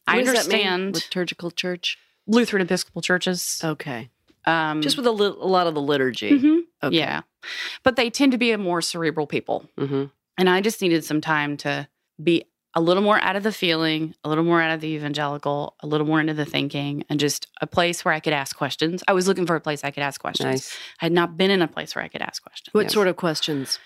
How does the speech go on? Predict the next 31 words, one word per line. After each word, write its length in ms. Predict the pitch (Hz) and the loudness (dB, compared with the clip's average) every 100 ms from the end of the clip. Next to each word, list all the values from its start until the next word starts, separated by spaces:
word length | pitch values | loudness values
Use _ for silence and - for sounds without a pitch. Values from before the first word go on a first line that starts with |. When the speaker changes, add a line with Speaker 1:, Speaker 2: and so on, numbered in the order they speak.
| - | 2
Speaker 1:
Like, 380 | 269 277 277 - | 4 2 -2 0
did 120 | 254 | 4
the 80 | 254 | 6
resurrection 560 | 247 220 220 214 202 | 4 4 2 0 0
really 160 | 214 208 | 2 4
happen? 420 | 226 277 - - - _ _ - | 4 2 -2 -6 -12 _ _ -6
Speaker 2:
Okay. 440 | 214 - 151 175 - | -6 -4 -4 -4 0
Speaker 1:
Couldn't 200 | 403 196 | 4 4
ask 240 | 143 - | 2 0
that 240 | 147 147 | -2 0
where 120 | 156 156 | 2 2
I 120 | 156 | 2
was. 360 | 151 160 262 - | 2 2 2 0
Speaker 3:
<laughs> 40 | |
No, 280 | 131 - - - - | -4 -4 -8 -12 -16
you 80 | - | -18
can't. 180 | - - | -20 -2
Speaker 1:
But 120 | 254 | 2
of 120 | 262 226 | 2 0
course, 300 | 302 285 - | 2 2 2
my 120 | 233 | -2
brain 420 | 196 285 359 294 | 0 2 4 4
is 120 | 247 | 2
going, 480 | 196 202 185 180 185 - - | 2 4 4 2 -2 -8 2
"That 80 | 269 | 4
makes 340 | 277 - - - 330 | 4 0 -12 -2 0
no 100 | 320 | 0
fucking 280 | 285 202 | -2 -8
sense." 260 | 170 311 359 | -4 0 2
Speaker 2:
Uh-huh. 200 | 180 160 | 2 2
Speaker 3:
Right. 320 | 156 147 143 | 2 2 -2